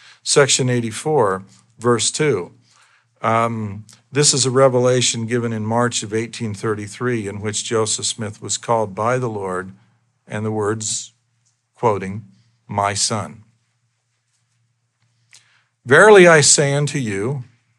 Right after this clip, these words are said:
again, personal, individual pronoun, identifying an individual by the name of Joseph Smith. "Verily I say unto you, the keys of this kingdom shall never be taken from you,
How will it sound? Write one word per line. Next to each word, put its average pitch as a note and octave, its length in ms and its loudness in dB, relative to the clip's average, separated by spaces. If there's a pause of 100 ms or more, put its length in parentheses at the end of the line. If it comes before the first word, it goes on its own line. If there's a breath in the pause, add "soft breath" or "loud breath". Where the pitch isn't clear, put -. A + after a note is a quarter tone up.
(160)
again, A2 600 -6 (200)
personal, B2+ 640 -2 (180)
individual B2 760 -6 (140)
pronoun, A#2+ 520 -8
identifying A#2+ 800 -6
an G#2+ 120 -10
individual A#2 680 -4
by G#2+ 180 -4
the A2 100 -10
name G#2+ 240 -12
of G2+ 80 -14
Joseph - 420 -10
Smith. D#2 320 -12 (580 loud breath)
"Verily G3 440 10
I F#3 100 8
say E3 320 4
unto E3 180 0
you, F#2 400 -8 (560 loud breath)
the C3 80 -4
keys A3 400 6
of G3 100 2
this F3+ 200 6
kingdom F3+ 420 2
shall D#3 220 4
never D3+ 280 4
be A#2 160 -4
taken A2+ 400 -4
from G2 240 -10
you, G2 380 -12